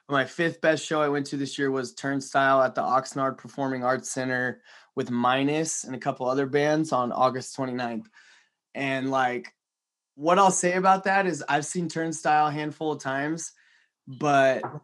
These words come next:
there was something different about them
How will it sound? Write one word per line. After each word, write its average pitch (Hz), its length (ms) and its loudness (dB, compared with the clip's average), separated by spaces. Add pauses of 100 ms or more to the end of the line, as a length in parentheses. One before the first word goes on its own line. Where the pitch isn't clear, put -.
(120)
there 156 180 2
was 180 180 4
something 156 500 0
different 135 520 -4
about 123 640 -2 (400)
them 127 760 -4